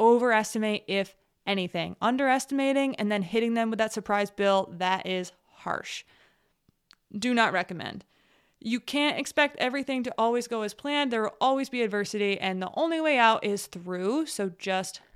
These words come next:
plan for it, but also try to mitigate the amount of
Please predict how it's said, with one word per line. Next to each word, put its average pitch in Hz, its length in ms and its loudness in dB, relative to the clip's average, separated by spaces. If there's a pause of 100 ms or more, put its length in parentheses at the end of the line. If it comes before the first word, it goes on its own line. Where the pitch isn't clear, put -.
(180)
plan 208 320 0
for 269 280 0
it, 277 220 0
but 180 140 0
also 202 320 0
try 202 320 -2
to 196 240 -6
mitigate 185 760 -4 (380)
the 220 140 -2
amount 190 600 -4
of 185 540 -6